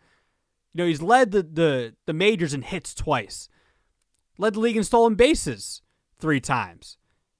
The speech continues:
And even back in twenty eighteen, he had some, some down-ballot, uh, M V P votes. It's, it's great to hear this from a guy who,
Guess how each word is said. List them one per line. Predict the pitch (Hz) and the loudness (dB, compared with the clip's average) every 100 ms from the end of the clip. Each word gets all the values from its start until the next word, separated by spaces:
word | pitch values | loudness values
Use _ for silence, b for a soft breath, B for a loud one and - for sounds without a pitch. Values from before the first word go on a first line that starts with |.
| - | -4
And | 254 269 226 | 0 0 -2
even | 170 220 220 180 - | -8 -8 -8 -8 -2
back | 202 208 | 0 2
in | 208 | 0
twenty | - 202 196 | 0 0 2
eighteen, | 185 - 220 202 156 - _ _ | 0 -2 -6 -6 -8 -10 _ _
he | 165 160 | -4 -2
had | 165 - | -2 -2
some, | 170 156 135 127 _ _ | -4 -2 -4 -8 _ _
some | - 165 | -6 -2
down-ballot, | 143 160 156 139 147 143 139 _ _ _ _ | 2 2 2 2 2 0 -4 _ _ _ _
uh, | 135 131 123 117 110 107 _ _ _ | -2 0 0 -2 -6 -12 _ _ _
M | - 214 | -6 -4
V | 214 | -4
P | - 233 | -4 -4
votes. | 151 98 - - - _ - | -4 -10 -12 -14 -14 _ -8
It's, | 175 - | -6 -4
it's | 180 170 175 151 | -8 -8 -10 -10
great | 175 160 214 269 220 | -8 0 2 2 -2
to | 226 | -6
hear | 156 185 180 | 0 2 2
this | 160 | 0
from | - 160 | -4 -6
a | 135 | -6
guy | 117 127 135 135 | -2 0 2 0
who, | 123 120 113 | -2 -4 -6